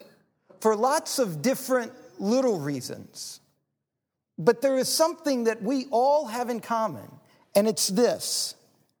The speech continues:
We are not here tonight because we're good people. We didn't work our way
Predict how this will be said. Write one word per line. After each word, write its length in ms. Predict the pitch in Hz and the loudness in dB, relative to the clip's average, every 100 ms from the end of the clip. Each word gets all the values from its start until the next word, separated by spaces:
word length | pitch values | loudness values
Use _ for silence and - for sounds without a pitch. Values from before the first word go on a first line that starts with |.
| _ _ _ | _ _ _
We 260 | - 240 320 | -2 0 2
are 140 | 285 | 2
not 460 | 220 208 240 294 294 | 0 0 2 0 -2
here 380 | - 269 269 262 | -2 0 0 -2
tonight 560 | - 226 226 165 101 - _ _ _ _ - | -2 0 0 -2 -6 -16 _ _ _ _ -2
because 440 | 190 226 233 165 | 0 2 0 0
we're 180 | 214 226 | -2 -2
good 380 | 143 226 226 - | 0 0 0 -4
people. 440 | 262 262 131 - _ _ _ _ _ _ _ _ _ _ _ - | -6 -6 -12 -12 _ _ _ _ _ _ _ _ _ _ _ -4
We 140 | 220 | -2
didn't 380 | 302 339 262 233 - - | 0 0 -2 -4 -8 -4
work 320 | 185 269 311 | 0 0 0
our 160 | 254 254 | 0 0
way 560 | 226 269 285 160 110 | 2 2 2 -6 -12